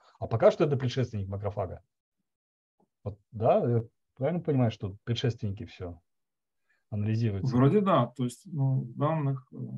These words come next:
Speaker 2: на Kaggle вроде это все, э, предшественники.
Speaker 1: Да, так, тогда мы и, и не должны видеть все, всех молекул. Вот. А вот, а двести семьдесят два я вижу, вот какой-то вот,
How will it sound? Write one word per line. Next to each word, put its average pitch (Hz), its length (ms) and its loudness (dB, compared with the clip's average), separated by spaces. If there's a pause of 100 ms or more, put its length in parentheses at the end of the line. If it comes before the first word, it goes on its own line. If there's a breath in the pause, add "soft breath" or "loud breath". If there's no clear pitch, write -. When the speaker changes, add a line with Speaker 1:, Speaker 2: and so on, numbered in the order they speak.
(420)
Speaker 2:
на 131 300 -2 (260)
Kaggle 139 440 0
вроде 135 260 0
это 139 140 -4
все, 139 560 -2
э, - 20 -10 (140)
предшественники. - 720 -4 (520)
Speaker 1:
Да, - 320 4
так, 120 240 0
тогда 131 240 4
мы 208 140 6
и, 185 100 2
и 175 360 -2
не 190 120 2
должны 208 360 8
видеть 151 300 0
все, 147 300 2
всех - 300 -2
молекул. 147 580 6 (240)
Вот. 117 300 -2 (680)
А 123 80 0
вот, 127 200 6
а 113 120 0
двести 123 340 -2
семьдесят 131 540 2
два 120 220 4
я 110 40 4
вижу, 107 340 -2
вот 98 180 -6
какой-то 98 380 -10
вот, 95 180 -14